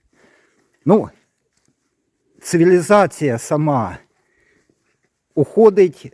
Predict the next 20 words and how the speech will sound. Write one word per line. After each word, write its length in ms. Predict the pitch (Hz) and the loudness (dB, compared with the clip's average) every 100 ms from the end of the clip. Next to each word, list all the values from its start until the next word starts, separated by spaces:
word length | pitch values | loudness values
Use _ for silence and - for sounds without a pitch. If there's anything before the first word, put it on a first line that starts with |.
| - | -8
в, 300 | 135 123 160 | -8 -6 -4
на 280 | 156 165 | 0 0
декілька 580 | 135 156 208 208 180 175 | 0 0 0 -2 -6 -6
століть 840 | - - - 160 165 202 - _ _ _ _ _ _ - | -10 -16 -4 -2 0 -4 -8 _ _ _ _ _ _ -6
на, 120 | 151 | -6
е, 560 | - 143 139 127 123 120 | -2 0 2 2 -2 -4
назад, 600 | 131 156 208 175 101 - _ _ _ _ _ _ _ _ _ _ _ | 0 0 2 0 0 -12 _ _ _ _ _ _ _ _ _ _ _
в 100 | - | -20
ті 220 | - 196 | -6 -4
часи, 460 | 160 156 - 233 254 | 0 -2 -2 -2 -2
коли 300 | - 147 151 | -2 -2 0
люди 340 | 147 208 170 | 0 0 -2
жили 500 | 143 170 180 180 151 - _ _ _ | -4 -2 0 0 -2 -10 _ _ _
разом 420 | 123 147 190 190 | -6 0 0 -2
з 40 | - | -6
сонцем. 680 | - 190 139 113 - 107 90 _ _ _ _ _ _ _ _ _ | -4 -2 0 -2 -8 -12 -12 _ _ _ _ _ _ _ _ _
Сонце 520 | - 196 240 - 165 | -4 0 0 0 -4
стає 500 | - 147 165 190 175 | -6 -6 -4 0 -2
єдиним 640 | 117 151 135 190 214 208 165 | 0 -6 -4 -2 -2 -2 -6
джерелом 680 | 117 147 139 151 175 160 | -6 -4 -2 0 -2 -2